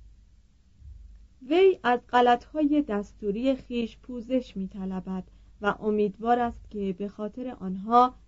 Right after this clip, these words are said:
در روز رستاخیز مستوجب مجازات نشود.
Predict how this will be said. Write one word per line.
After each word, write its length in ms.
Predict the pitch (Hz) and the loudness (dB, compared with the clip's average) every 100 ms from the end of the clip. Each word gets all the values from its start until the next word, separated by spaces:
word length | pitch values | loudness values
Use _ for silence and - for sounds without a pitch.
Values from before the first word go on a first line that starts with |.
| - | -4
در 180 | 208 214 | 2 2
روز 260 | 233 254 | 2 -4
رستاخیز 880 | 247 220 190 185 - 185 - 240 254 254 - - - | -4 -4 -6 -8 -10 -10 -2 2 2 0 -16 -20 -8
مستوجب 760 | 220 220 - 233 220 285 294 | -6 -6 -4 -2 -2 0 2
مجازات 960 | 277 262 214 208 233 226 226 285 285 285 | 2 2 -2 -2 -2 -2 0 0 0 -4
نشود. 640 | 269 233 196 185 185 190 | -8 -8 -10 -10 -8 -10